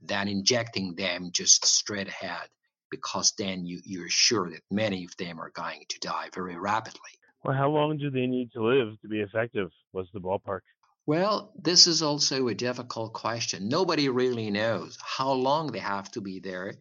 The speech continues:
Speaker 1: for having enough time for releasing the factors. But people are talking about a couple of days or weeks, not months. And, um, we had, you know, fixed the time limit to four weeks, uh,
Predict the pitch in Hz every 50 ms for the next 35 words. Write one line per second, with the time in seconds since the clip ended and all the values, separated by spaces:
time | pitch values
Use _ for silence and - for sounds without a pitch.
0 | _ _ _ _ - - - - 117 110 104 98 123 127 131 120 120 113 113 107
1 | 98 107 107 101 95 95 98 98 98 - - - 143 147 143 123 95 78 - -
2 | - - - _ - - - - 113 104 98 92 87 - - - 101 90 101 107
3 | 123 123 127 117 - - 95 92 92 87 87 92 - - - 107 104 104 110 110
4 | - - - - - - - - - _ _ - - - - _ _ - 127 120
5 | 165 196 202 208 202 180 156 131 127 - 131 123 131 139 127 135 135 123 113 101
6 | 107 107 101 101 98 101 _ _ _ - _ - - 107 104 101 101 101 90 90
7 | 80 _ _ _ - - 101 104 110 113 110 98 95 87 85 87 87 90 107 110
8 | 117 135 135 - - - 123 139 190 185 - 98 87 80 80 85 - - - -
9 | - _ _ _ _ _ _ _ - 104 101 95 95 95 95 92 95 - 101 92
10 | 90 90 87 87 87 85 - _ _ _ _ - - - 90 95 117 151 165 160
11 | 143 120 113 113 117 113 110 104 98 98 98 98 101 95 95 - - - - 127
12 | 117 - - - - - - - 95 92 87 - - 104 104 104 95 98 98 107
13 | 107 98 90 85 - - - 87 - - - - - 107 98 90 78 80 95 107
14 | 98 85 - - - - - - - 92